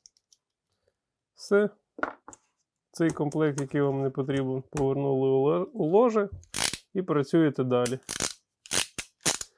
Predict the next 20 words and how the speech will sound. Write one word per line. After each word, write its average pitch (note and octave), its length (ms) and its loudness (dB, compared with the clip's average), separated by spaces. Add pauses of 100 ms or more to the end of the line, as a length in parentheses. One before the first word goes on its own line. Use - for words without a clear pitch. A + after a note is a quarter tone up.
(460)
Якщо E3+ 240 4
вам D#3 100 4
потрібно D3+ 580 4
підкрутити C#3 640 -2
трошки C#3+ 360 -2
слабіше F3+ 560 0
тиск F3+ 420 0
чи C3 340 0
трошки C#3+ 400 0
більше, E3+ 380 -2
оця C#3 480 4 (280)
шестерня C#3 680 4 (500)
працює C3+ 640 2
досить B2+ 360 -4
просто. B2+ 380 -4
Вивинтили C#3+ 800 2
гвинтик, G#3+ 500 0 (800)
вліво-вправо, D3+ 1000 4 (240)
зафіксували. B2 920 0 (320)
І A3 180 -2